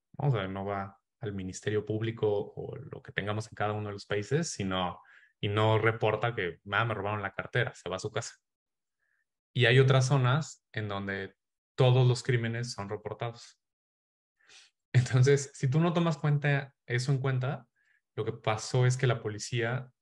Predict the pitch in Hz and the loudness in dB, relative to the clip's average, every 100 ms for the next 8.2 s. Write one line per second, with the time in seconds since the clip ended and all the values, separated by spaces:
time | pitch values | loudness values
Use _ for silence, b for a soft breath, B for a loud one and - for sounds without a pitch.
0 | _ - 113 110 - 117 113 117 113 113 | _ -4 -4 -2 0 2 4 2 0 -4
1 | _ 110 101 92 - _ _ _ _ _ | _ -10 -8 -8 -12 _ _ _ _ _
2 | _ _ _ _ _ _ _ _ _ _ | _ _ _ _ _ _ _ _ _ _
3 | _ _ _ 110 113 113 - _ - 131 | _ _ _ -6 -6 -6 -12 _ 0 2
4 | 117 113 110 120 123 123 - _ - 117 | 4 2 0 2 2 2 -2 _ -4 -2
5 | 104 101 110 113 123 123 113 143 - _ | -2 -4 -4 -2 -2 -2 -4 -4 -8 _
6 | - 107 - 120 120 120 127 - _ _ | -4 -2 0 0 0 -2 -4 -10 _ _
7 | - 110 101 104 101 117 123 120 120 113 | -6 -4 -2 -2 2 4 4 4 2 0
8 | 110 110 | -2 -6